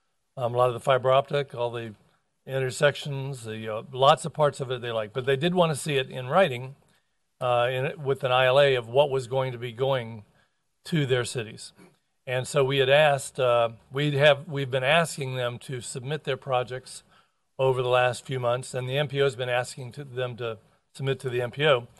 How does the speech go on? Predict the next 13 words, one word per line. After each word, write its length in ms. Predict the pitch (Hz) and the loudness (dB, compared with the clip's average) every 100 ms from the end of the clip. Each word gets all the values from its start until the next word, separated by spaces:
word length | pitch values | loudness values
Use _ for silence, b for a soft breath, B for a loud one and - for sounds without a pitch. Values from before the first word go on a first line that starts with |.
| b b b _ _ | b b b _ _
And 320 | 139 127 127 107 | -2 2 2 0
to 100 | 127 | 2
date, 340 | 165 190 160 | 4 4 2
they 180 | 147 131 | 0 2
have 220 | 127 120 | 2 0
submitted 720 | - 131 131 131 131 127 123 - | -4 -6 -2 2 2 2 -2 -6
seven 360 | - 147 143 | 0 0 4
hundred 260 | 139 143 123 | 4 2 0
nine 420 | 120 131 151 151 | 4 6 6 2
projects. 500 | 139 139 143 185 - | 2 2 2 -6 -6
Is 60 | 127 | -4
that 140 | 139 | -2
right? 160 | 151 | -4